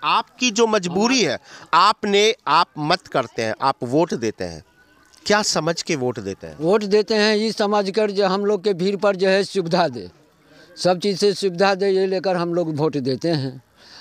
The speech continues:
Speaker 2: और वो जो है जीत जाने के बाद कोई जो है सहायता नहीं मिलता है।
Speaker 1: जनप्रतिनिधि आपकी समस्याओं को नहीं सुनेंगे तो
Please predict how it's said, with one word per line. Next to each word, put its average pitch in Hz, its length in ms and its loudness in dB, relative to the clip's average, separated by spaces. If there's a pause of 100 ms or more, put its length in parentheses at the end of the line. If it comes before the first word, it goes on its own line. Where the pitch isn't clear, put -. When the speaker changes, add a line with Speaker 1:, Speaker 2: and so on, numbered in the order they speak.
(140)
Speaker 2:
और 143 120 2
वो 190 180 2
जो 202 160 2
है 208 160 2
जीत 196 260 -8
जाने 202 340 0
के 190 120 -2
बाद 185 280 0
कोई 180 240 -2
जो 175 140 -2
है 175 140 0
सहायता 160 420 -2
नहीं 147 240 -2
मिलता 131 340 -4
है। 127 280 -10 (2250)
Speaker 1:
जनप्रतिनिधि 127 1120 -2 (920)
आपकी 143 380 0
समस्याओं 135 680 0
को 143 120 -4
नहीं 117 280 -4
सुनेंगे 101 520 -2 (440)
तो 160 240 0